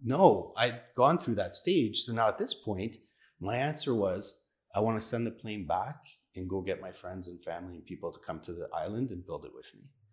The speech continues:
And that's when it hit me. It's about helping people achieve what they want to achieve and being part of their journeys. And by that token, I get to live my journey and my purpose. And I used to think I was a lone wolf,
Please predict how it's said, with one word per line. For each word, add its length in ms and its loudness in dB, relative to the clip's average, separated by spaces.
And 200 2
that's 340 6
when 120 -10
it 120 -14
hit 200 -6
me. 280 -18
It's 180 0
about 520 2
helping 680 8
people 680 0
achieve 340 4
what 160 0
they 100 0
want 180 -2
to 40 -4
achieve 340 0
and 120 -4
being 180 -6
part 280 4
of 60 -6
their 120 6
journeys. 800 -2
And 320 -4
by 160 8
that 260 4
token, 460 -2
I 120 -2
get 200 -4
to 100 0
live 340 0
my 220 0
journey 440 -10
and 120 -12
my 140 2
purpose. 500 -6
And 400 0
I 60 2
used 280 4
to 80 0
think 200 -2
I 40 8
was 140 2
a 60 0
lone 260 -4
wolf, 320 -2